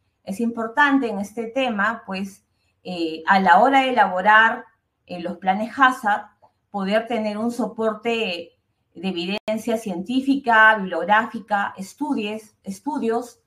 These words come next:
que puedan ayudarnos a sustentar este plan.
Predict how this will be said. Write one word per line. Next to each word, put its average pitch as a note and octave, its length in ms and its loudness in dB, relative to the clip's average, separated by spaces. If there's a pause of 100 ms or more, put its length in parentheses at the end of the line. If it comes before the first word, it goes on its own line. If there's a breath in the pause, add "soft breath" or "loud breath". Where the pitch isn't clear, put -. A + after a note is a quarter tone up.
(420)
que C4+ 560 0
puedan A#3 540 0
ayudarnos G#3+ 760 2
a G3+ 160 -6
sustentar G#3+ 760 0
este - 300 -18
plan. A#3+ 480 2